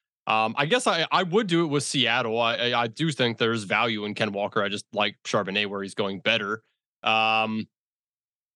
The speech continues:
man, that's a good question. There's, like,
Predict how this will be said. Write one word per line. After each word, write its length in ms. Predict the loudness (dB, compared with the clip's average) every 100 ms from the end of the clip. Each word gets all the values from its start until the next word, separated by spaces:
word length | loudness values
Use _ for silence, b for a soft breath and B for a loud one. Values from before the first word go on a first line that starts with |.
| -20 -20 -20 -20 -20 -20 _ _ _ _ _ -2
man, 280 | -2 -2 -4
that's 140 | -6 0
a 20 |
good 140 | 0
question. 400 | 2 0 0 -2
There's, 200 | -2 0
like, 160 | 0